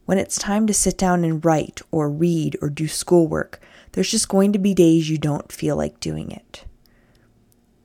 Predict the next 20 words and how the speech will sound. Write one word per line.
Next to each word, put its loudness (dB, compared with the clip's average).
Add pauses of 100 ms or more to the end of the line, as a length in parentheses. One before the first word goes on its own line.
(300)
But -8
stepping 2
up -2
when 0
it's 0
annoying 2
or -2
painful 2
or -4
inconvenient 2
or -2
draining, 0 (840)
that's 0
what 2
makes 0
the 0
difference 0
between -4
a -2
professional -2